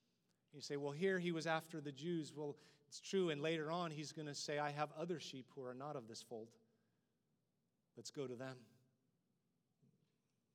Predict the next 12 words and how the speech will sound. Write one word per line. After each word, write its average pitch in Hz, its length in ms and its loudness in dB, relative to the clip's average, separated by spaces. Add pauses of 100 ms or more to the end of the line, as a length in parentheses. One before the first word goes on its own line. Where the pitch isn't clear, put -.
(200)
Whether 139 220 -2
you're 143 140 -2
Jewish 151 420 -2
or 135 80 -2
Gentile, 139 560 0
doesn't 139 260 -4
matter. 151 320 -2 (480)
Jesus 143 380 -2
comes 151 260 -4
after 151 320 -2
you. 123 160 -6 (260)
<laughs> - 60 -14